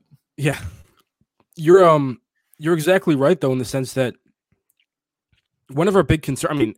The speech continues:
our, our main concern is we need to win games. How-, however we accomplish that, that's the most important thing. But one of the other concerns about this, this very much relegation fight that we're in now is goal difference and how poor our goal difference has been this season. The, the, you know, the, the, the first leg against Bayern very much a part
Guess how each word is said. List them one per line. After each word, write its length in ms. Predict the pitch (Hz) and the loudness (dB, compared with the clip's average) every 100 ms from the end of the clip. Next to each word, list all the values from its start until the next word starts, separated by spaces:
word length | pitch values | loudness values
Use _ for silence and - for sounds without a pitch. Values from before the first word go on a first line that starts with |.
| - | -10
our, 100 | 131 - | -10 -6
our 100 | 147 | -2
main 220 | 175 196 | 2 0
concern 240 | 143 - | 0 -6
is 80 | 131 | -4
we 40 | 131 | -4
need 100 | 120 | -6
to 60 | |
win 160 | 110 101 | -8 -10
games. 280 | 95 82 78 | -10 -12 -10
How-, 180 | 120 117 | -8 -6
however 320 | 110 120 113 | -4 -6 -4
we 200 | 107 104 | -6 -6
accomplish 400 | 101 101 101 - | -6 -8 -8 -8
that, 240 | 101 90 - | -6 -6 -6
that's 240 | 110 101 | -6 -6
the 80 | 95 | -8
most 200 | 95 90 | -8 -8
important 360 | 87 98 76 - | -10 -8 -8 -6
thing. 240 | 135 113 | -4 -4
But 100 | 113 | -2
one 120 | 127 | 2
of 60 | 147 | 4
the 60 | |
other 120 | 143 135 | 4 2
concerns 380 | - - 127 | -2 -4 -2
about 200 | 107 113 | 0 -2
this, 200 | 98 101 | -2 -8
this 320 | - 110 - - - | -10 -10 -10 -14 -12
very 280 | 104 123 | -2 0
much 320 | 113 104 - - 110 | 0 -2 -4 -12 -8
relegation 480 | 117 107 113 - | -6 -2 -4 -4
fight 220 | 98 101 95 | -6 -6 -4
that 100 | 98 | -6
we're 180 | 98 | -2
in 140 | 117 117 | 0 0
now 260 | 101 95 - - - _ - | 0 -4 -8 -18 -20 _ -2
is 180 | 120 | 0
goal 180 | 104 139 | 4 4
difference 380 | 123 92 82 78 | 4 -2 -8 -10
and 100 | 101 | -6
how 140 | 110 101 | -4 0
poor 260 | - 131 | 2 4
our 80 | 113 | 2
goal 160 | 104 113 | 2 0
difference 260 | 110 107 | -2 -6
has 100 | 92 | -8
been 160 | 87 95 | -6 -6
this 140 | 90 | -6
season. 440 | - 117 101 92 85 | -4 -4 -2 -6 -10
The, 120 | 98 101 | -16 -8
the, 120 | 120 | -6
you 80 | 113 | -4
know, 40 | 104 | -6
the, 100 | 95 | -6
the, 200 | 110 104 | -4 -4
the 120 | 92 | -4
first 300 | 113 180 - | 2 4 6
leg 120 | 147 | 4
against 280 | 123 113 104 | 4 2 2
Bayern 260 | 117 113 107 | 0 0 0
very 160 | 117 | -2
much 220 | 113 104 - | -4 -6 -4
a 40 | |
part 320 | - 123 110 | -2 -2 -6